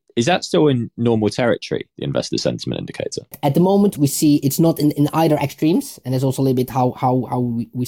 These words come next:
Speaker 2: we see the markets at the moment, but we don't pick up a very strong euphoria or a, yeah, very pessimistic mood across investors at the moment.
Speaker 1: And just on that investor sentiment point, J P, where does it sit at the moment? It can clearly change a lot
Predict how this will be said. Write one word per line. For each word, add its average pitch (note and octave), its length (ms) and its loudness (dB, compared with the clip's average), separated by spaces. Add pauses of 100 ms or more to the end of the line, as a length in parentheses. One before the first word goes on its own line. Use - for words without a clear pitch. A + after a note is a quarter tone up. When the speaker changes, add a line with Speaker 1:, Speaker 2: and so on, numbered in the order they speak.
Speaker 2:
we B2 80 -8
see - 160 -4
the C#3+ 80 2
markets B2 340 0
at A#2 80 -6
the A#2+ 80 -8
moment, A2+ 360 -4
but A2+ 120 -6
we C3 80 4
don't D3 320 2
pick C#3+ 180 0
up C3+ 300 0
a B2+ 80 -8
very C3 380 2
strong B2+ 360 0
euphoria B2 720 0 (440)
or A#2+ 240 -4
a, G#2+ 100 -6 (100)
yeah, A2+ 200 -2
very A#2+ 240 -2
pessimistic - 760 -4
mood C3 380 4
across A#2+ 340 -6
investors A#2 400 -10
at - 160 -8
the A#2+ 60 -6
moment. G#2+ 360 -6 (300)
Speaker 1:
And C3 140 4
just G3 240 0
on F3+ 160 6
that A#2+ 320 2
investor G2 420 -4
sentiment D#2 480 -4 (160)
point, D2+ 320 -2
J D#2 220 0
P, D2 220 -2
where A2+ 200 2
does C3 180 2
it A#2 180 0 (200)
sit - 300 -4
at - 60 -2
the - 40 -2
moment? F2+ 320 -2
It - 80 -6
can G2 100 -4
clearly G#2 280 0
change F2+ 400 -2
a F2 40 -2
lot D#2+ 280 -2